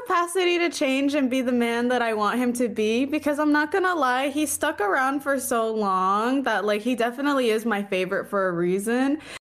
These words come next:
just until he decides to act right, is when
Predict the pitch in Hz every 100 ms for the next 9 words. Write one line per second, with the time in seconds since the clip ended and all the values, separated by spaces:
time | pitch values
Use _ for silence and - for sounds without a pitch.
0 | - 330 311 - 269 262 277 294 277 285
1 | 254 247 269 123 240 330 - 233 202 208
2 | 226 233 - - _ - 240 240 208 202
3 | 196 185